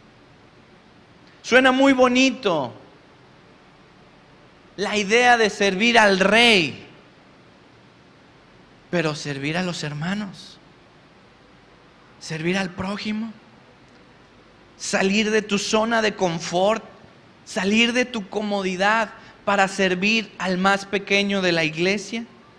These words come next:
No esperes a tener un cargo importante, hermano. No esperes a que te nombren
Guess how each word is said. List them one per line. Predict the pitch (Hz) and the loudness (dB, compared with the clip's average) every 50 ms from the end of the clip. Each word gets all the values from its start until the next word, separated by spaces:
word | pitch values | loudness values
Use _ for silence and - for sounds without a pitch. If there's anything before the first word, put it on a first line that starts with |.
| - - - - - - - - - - - - - - - - - - _ - - - - - _ - _ _ - - _ _ _ _ - - _ - - - _ - - | -20 -20 -20 -20 -20 -20 -20 -20 -20 -20 -20 -20 -20 -20 -20 -20 -20 -20 _ -20 -20 -20 -20 -20 _ -20 _ _ -20 -20 _ _ _ _ -20 -20 _ -20 -20 -20 _ -4 0
No | 196 233 | 0 0
esperes | 220 - - - 226 240 240 240 226 - | 0 0 2 4 6 6 6 4 2 0
a | 214 196 | 0 -2
tener | - 202 202 214 214 | -2 -2 -2 0 0
un | 214 214 208 | 0 -2 -2
cargo | - 208 220 226 220 220 208 208 | 0 2 4 4 4 4 2 0
importante, | 202 190 190 190 180 180 185 190 202 202 196 180 170 | 0 0 0 -2 -2 0 0 -2 -2 -2 -2 -4 -4
hermano. | 151 147 147 139 131 120 107 98 - - - - - - - - - - - - - - - - _ - - - - - - - - - - - - - - - - - _ - - | -4 -4 -4 -4 -6 -6 -10 -12 -16 -20 -20 -20 -20 -20 -20 -20 -20 -20 -20 -20 -20 -20 -20 -20 _ -20 -20 -20 -20 -20 -20 -20 -20 -20 -20 -20 -20 -20 -20 -20 -20 -20 _ -20 -10
No | - 170 202 208 | -6 -4 -2 -2
esperes | 196 - - - - 196 202 202 196 190 190 - - - | -4 -4 -6 -2 0 0 2 2 0 0 -2 -4 -10 -12
a | 175 | -6
que | - - 170 | -4 -4 -4
te | 180 175 170 | -2 -2 -2
nombren | 170 175 185 190 196 196 185 175 165 139 120 107 | 0 0 0 0 0 0 -2 -2 -4 -6 -8 -12